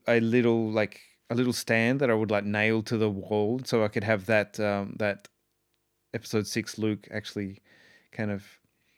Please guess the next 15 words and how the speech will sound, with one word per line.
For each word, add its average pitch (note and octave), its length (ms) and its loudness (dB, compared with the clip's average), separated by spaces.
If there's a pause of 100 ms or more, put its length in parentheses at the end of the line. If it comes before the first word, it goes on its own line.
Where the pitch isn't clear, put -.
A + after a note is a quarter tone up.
(180)
standing A2+ 800 -2 (300)
on A2 120 -2
the G#2+ 80 -2
wall B2+ 320 2
in G#2 100 -2
a G2 60 -4
way. F#2+ 280 -6 (400)
Um, A2+ 640 2 (2250)
but B2+ 280 4
I C3+ 120 6
tried F#3 800 2 (1400)
posing D#3 1000 2
it C#3 400 0
with, B2+ 480 4
um, A#2+ 600 4